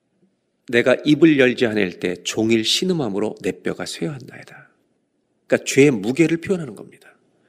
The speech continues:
사 절, "주의 손이 주여로 나를 누르시오니."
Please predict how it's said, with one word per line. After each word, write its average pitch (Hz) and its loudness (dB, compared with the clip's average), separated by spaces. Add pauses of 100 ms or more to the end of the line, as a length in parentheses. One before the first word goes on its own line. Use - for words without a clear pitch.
(120)
사 - -4
절, - -4 (680)
"주의 156 6
손이 156 0
주여로 131 2
나를 107 -2
누르시오니." 95 -8